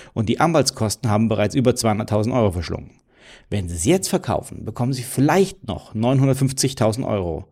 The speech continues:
Rein rechnerisch haben sie also fast eine halbe Million Euro vernichtet.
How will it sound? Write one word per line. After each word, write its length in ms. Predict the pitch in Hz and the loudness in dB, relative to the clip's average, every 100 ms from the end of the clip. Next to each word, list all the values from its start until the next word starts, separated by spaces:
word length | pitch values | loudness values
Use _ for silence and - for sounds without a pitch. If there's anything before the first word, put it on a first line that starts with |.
| - - _ | -20 -20 _
Rein 260 | - 101 98 | -4 -2 0
rechnerisch 600 | 98 117 123 127 127 - | 0 0 0 0 -2 -4
haben 220 | 90 92 | -6 -4
sie 260 | 104 104 - | -6 -6 -6
also 200 | 92 87 | -8 -8
fast 640 | - - 147 - - - - | -8 -6 -4 -4 -6 -18 -12
eine 240 | 90 82 | -12 -2
halbe 400 | 110 120 123 117 | 0 2 2 0
Million 540 | 92 90 92 95 101 - | -4 -6 -4 -4 -4 -6
Euro 320 | - 90 90 | -6 -4 -4
vernichtet. 560 | 95 107 85 - - | -4 -4 -6 -10 -18